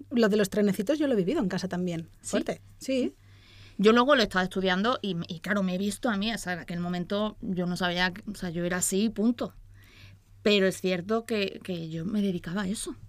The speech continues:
Speaker 2: O sea, yo jugaba, luego jugaba con mis primos y sí, sacaba, pues, me ponía a, a jugar a la lucha, no sé qué, pero luego había que recogerlo todo. Yo era la de, <laughs> "Oye, vamos a, a guardar todo esto".
Speaker 1: ¿Sabes qué? Me he acordado de, de los dibujos que hacía cuando era pequeña y me preguntaban qué quería ser de mayor.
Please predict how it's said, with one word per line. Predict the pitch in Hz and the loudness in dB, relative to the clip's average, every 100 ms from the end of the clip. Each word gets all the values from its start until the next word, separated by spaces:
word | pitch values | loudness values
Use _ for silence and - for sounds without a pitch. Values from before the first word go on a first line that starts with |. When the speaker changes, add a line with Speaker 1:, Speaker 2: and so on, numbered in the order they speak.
| - | -20
Speaker 2:
O | - | -14
sea, | 165 156 | -10 -6
yo | 175 | -4
jugaba, | 214 185 180 170 | 0 2 0 -2
luego | 175 | -6
jugaba | 170 175 175 | -4 -4 0
con | 196 | 2
mis | 190 | 2
primos | - 220 233 294 277 | 2 2 4 2 0
y | 190 | -2
sí, | 202 277 | -2 -2
sacaba, | 190 170 160 165 | -2 -4 -8 -10
pues, | 175 | -8
me | 175 | -8
ponía | 160 160 170 165 175 190 - | -8 -6 -4 -2 -4 -6 -10
a, | 185 175 | -10 -10
a | 180 | -8
jugar | - 190 185 | -4 -2 -2
a | 170 | -2
la | |
lucha, | 214 254 226 | -2 0 -2
no | 208 | -2
sé | 208 | -2
qué, | 285 | -2
pero | 247 208 - - - - | 0 -2 -6 -20 -20 -6
luego | 196 220 | -2 2
había | 233 | 2
que | 220 | 2
recogerlo | 214 202 214 220 196 | -2 -2 -2 -2 -4
todo. | 180 - - 247 | -8 -12 -10 2
Yo | 247 | 4
era | 247 | 4
la | 247 226 | 4 4
de, | 220 | 4
<laughs> | 233 - - - - | 2 -4 -14 -18 0
"Oye, | 311 415 415 - - - | 2 4 2 -2 -14 -4
vamos | 330 359 | -2 0
a, | 415 403 392 381 370 | 2 4 4 2 0
a | 359 | 4
guardar | 359 359 349 | 4 4 2
todo | 359 294 | 2 0
esto". | - 233 - - - - - - - | 0 -6 -8 -16 -20 -18 -2 4 6
Speaker 1:
¿Sabes | 233 302 | 8 6
qué? | - 240 | 6 4
Me | 233 | 4
he | |
acordado | 240 - 240 254 | 4 4 4 6
de, | 240 208 196 196 | 6 6 4 4
de | 196 190 | 4 6
los | 185 | 4
dibujos | 175 175 208 247 | 4 2 0 -2
que | - 226 | 0 -2
hacía | - 233 | 2 2
cuando | 208 196 | 4 4
era | 202 | 4
pequeña | 196 190 233 240 | 2 2 4 4
y | |
me | 214 | 4
preguntaban | 190 190 180 185 202 196 | 2 4 2 2 2 2
qué | 196 | 0
quería | 196 208 | 0 0
ser | 196 190 | 0 2
de | 185 | 2
mayor. | 180 180 202 262 | 2 2 2 0